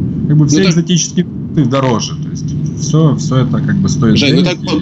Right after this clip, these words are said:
Speaker 2: по, по фруктам подытожить, ты считаешь, что в Украине дешевле были фрукты, да, чем вот щас в Китае?
Speaker 1: Некоторые фрукты однозначно дешевле. То есть, допустим, если я приезжаю в Украину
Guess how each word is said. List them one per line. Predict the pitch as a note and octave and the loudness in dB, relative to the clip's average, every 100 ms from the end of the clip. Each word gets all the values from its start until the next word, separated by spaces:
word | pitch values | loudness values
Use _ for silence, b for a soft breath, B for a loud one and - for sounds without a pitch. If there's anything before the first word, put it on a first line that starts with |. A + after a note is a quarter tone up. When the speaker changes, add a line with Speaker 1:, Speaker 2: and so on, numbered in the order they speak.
| C3 | -2
Speaker 2:
по, | F3 | -2
по | |
фруктам | F#3+ G#3 - D#3 A#2+ | 2 2 2 0 0
подытожить, | C#3 C3+ C#3+ E3+ D3 B2+ C3 | 0 -2 0 0 2 0 0
ты | |
считаешь, | C#3 C#3+ E3+ F3 | 0 0 0 0
что | D#3 | 0
в | C#3+ | 0
Украине | C#3 E3 F3 | 2 2 2
дешевле | C#3 - E3 A#2+ G#2+ | 2 2 2 2 4
были | G#2 G2+ | 4 2
фрукты, | G#2 F#2+ - F#2 | 0 -2 0 0
да, | G2+ D3 | 2 0
чем | D#3 - F#2+ F#2 | 0 2 2 2
вот | F#2 F2+ | 2 0
щас | F#2 - | 0 2
в | |
Китае? | D3+ F3 | 2 2
Speaker 1:
Некоторые | F3+ F3+ E3 E3 - | 2 0 0 0 0
фрукты | G3 G#3+ C3+ | -2 -2 -2
однозначно | C3 A#2 C3+ D#3 C3+ - G#2+ | 0 2 2 2 0 2 2
дешевле. | A2+ - A2+ F#2 F2+ | 2 2 0 0 0
То | A2+ | 0
есть, | G#2+ - | 0 0
допустим, | A#2+ D3 B2+ A#2+ | 0 2 2 2
если | C3 B2 | 2 2
я | B2 | -2
приезжаю | G#2 C3 A#2+ C3 A2+ | 0 0 2 2 0
в | |
Украину | A#2 B2 B2+ C3 A#2 | 0 2 2 4 2